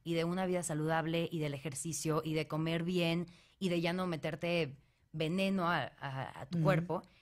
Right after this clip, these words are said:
Speaker 1: Y por otro estaba todo el tema del nuevo amor por México.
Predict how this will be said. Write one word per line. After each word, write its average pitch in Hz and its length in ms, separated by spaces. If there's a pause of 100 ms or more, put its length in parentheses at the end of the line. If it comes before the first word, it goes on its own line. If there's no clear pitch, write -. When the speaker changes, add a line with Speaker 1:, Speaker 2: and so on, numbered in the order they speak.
(220)
Speaker 1:
Y 339 140
por 359 220
otro 190 480
estaba 185 680 (580)
todo 226 200
el 233 120
tema 202 340
del 156 680 (260)
nuevo 214 260
amor 196 260
por 170 160
México. 147 420